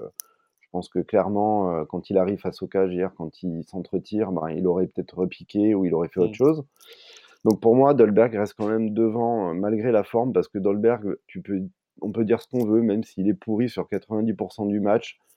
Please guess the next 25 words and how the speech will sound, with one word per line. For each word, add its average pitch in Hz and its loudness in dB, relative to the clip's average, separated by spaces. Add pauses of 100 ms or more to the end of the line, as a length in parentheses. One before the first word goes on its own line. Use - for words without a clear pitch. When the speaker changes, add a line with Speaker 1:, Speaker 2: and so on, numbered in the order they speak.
(220)
Speaker 1:
il 101 0
Speaker 2:
Suffit 101 4
Speaker 1:
va 104 8
Speaker 2:
d'une 104 -2
Speaker 1:
toujours 113 4
Speaker 2:
occasion. 101 4
Speaker 1:
pouvoir, 107 0 (120)
voilà. 76 -10
Bah, 85 -6
c'est, 95 -2
c'est, 92 -4
c'est 95 -4
ces 104 0
avancantes 107 2
que 92 4
tu - -8
détestes 104 2
adorer 107 6
parce 90 -6
qu'ils - -20
sont - -10
horribles 120 4
à 101 6
voir 95 2
jouer, 101 0